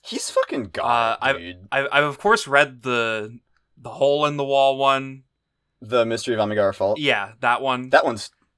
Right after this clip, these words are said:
Speaker 1: they're all fucking creepy, but that one's fucking
Speaker 2: I,
Speaker 1: creepy.
Speaker 2: I, I think about that one a lot.
Speaker 1: Yeah.
Speaker 2: Um, I think the one that, uh, that, like, altered my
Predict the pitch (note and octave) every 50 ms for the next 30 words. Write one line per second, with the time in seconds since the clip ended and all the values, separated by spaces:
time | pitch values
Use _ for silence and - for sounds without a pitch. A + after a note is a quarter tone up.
0 | _ _ _ _ - B2+ C3+ F#3+ F#3 G3 E3+ - - - C#3 - A#2+ A2 - C3
1 | A2 G#2+ G#2 A2+ D3 - A2 A2+ A2 - - A#2 - A2 C3+ D3+ E3+ F3 A2 G#2
2 | C3+ D#3 F3 F3+ - E3 F3 G#3+ G#3+ F#3+ E3 D3 B2 - C3 C3 C3 B2 B2 A#2
3 | A2+ A#2 A#2 A#2 B2 B2 - _ _ _ _ _ _ _ _ _ - C3 B2+ C3
4 | C3 A#2+ G2 F#2 F2 - _ C#3+ C#3+ C#3+ G3+ A#3+ C#4+ - G3+ D#3 C3 B2 C3 B2+
5 | C3 C#3 D3+ D3+ C#3 B2 A2 B2 C3+ B2+ B2 B2 A#2 - B2+ B2 A#2+ A#2 A2+ A2
6 | A2 G#2+ G#2+ A2 A2 - - B2 A#2 A#2+ - - B2+ B2 A#2+ A2+ G#2+ - _ _
7 | _ _ _ _ _ _ _ _ _ _ _ - C3 C#3 D3+ C#3+ - - F#3 E3
8 | D#3 C#3 B2+ B2+ C#3 C3+ B2 C3+ C3+ C3+ C3 B2